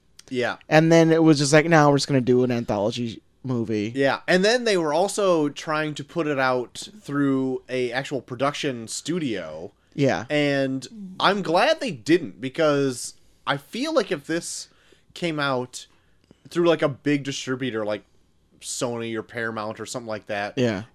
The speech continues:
Speaker 1: I don't think it would have really gone over well. It's definitely for, I
Speaker 2: Yeah.
Speaker 1: think, like, the streaming <clears throat> audience.
Speaker 2: Yeah.
Speaker 1: Because going into it,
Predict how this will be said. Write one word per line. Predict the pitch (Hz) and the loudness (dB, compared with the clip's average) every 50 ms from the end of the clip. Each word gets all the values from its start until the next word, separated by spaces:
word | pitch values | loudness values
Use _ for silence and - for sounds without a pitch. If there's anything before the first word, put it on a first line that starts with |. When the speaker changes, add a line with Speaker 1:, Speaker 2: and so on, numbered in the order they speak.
| _ 156 | _ 0
Speaker 1:
I | 156 160 180 | 2 4 4
don't | 202 226 | 4 2
think | 220 220 214 | 0 0 0
it | 214 202 | 2 2
would | 202 185 | 4 4
have | 185 165 | 4 2
really | 156 165 180 185 180 | 2 4 4 2 2
gone | 147 110 - 139 143 143 139 | 0 -2 -2 -2 0 0 2
over | 147 165 160 143 120 101 | 0 0 0 0 -2 -2
well. | 98 92 85 85 117 | -2 -4 -4 -2 -4
It's | 147 151 - | -4 -4 -6
definitely | 117 - - 185 196 196 - 202 196 185 | -12 -2 0 0 0 0 -2 -4 -6 -6
for, | 180 - - 147 143 139 139 131 123 123 123 - _ - - - _ _ _ _ _ _ | -6 -4 -4 -2 0 2 2 2 2 0 -2 -8 _ -20 -20 -20 _ _ _ _ _ _
I | 147 151 | 0 6
Speaker 2:
Yeah. | 165 165 143 | 6 8 8
Speaker 1:
think, | 175 - 175 | 6 4 0
like, | 165 151 - | -2 -2 -2
the | 156 | -4
streaming | 143 - - - - 135 135 139 139 139 127 117 | -6 -6 -8 -6 -4 -4 -2 0 -2 -2 -2 -4
<clears throat> | 113 117 | -4 -4
audience. | 123 120 113 95 85 80 - - | -4 -4 -4 -8 -10 -12 -4 4
Speaker 2:
Yeah. | 175 175 170 151 135 117 | 8 10 10 10 10 8
Speaker 1:
Because | 156 156 - - - - - - - - - _ - - - - - 139 123 - | 6 4 4 2 -2 -8 -14 -18 -20 -20 -20 _ -20 -20 -20 -20 -18 -18 0 4
going | 196 214 247 311 269 202 | 6 6 6 6 4 4
into | 196 220 247 202 - 196 165 147 | 2 0 0 -2 -2 -2 0 0
it, | 131 110 - | 0 -2 -6